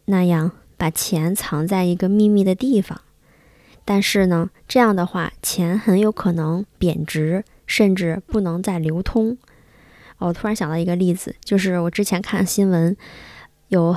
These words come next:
有的老人他会把钱藏在一个很隐秘的地方，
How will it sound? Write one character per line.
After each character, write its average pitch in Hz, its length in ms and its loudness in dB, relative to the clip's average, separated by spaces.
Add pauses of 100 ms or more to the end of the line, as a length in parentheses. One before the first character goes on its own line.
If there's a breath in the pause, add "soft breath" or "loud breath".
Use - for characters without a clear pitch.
有 180 160 2
的 202 100 6
老 175 200 2
人 160 200 0
他 196 240 2
会 190 260 2
把 170 200 -4
钱 165 320 -4
藏 165 360 -4
在 175 540 -2 (160)
一 190 140 -2
个 208 100 0
很 185 260 0
隐 165 160 0
秘 185 160 0
的 170 120 -2
地 180 160 -4
方， 175 340 -4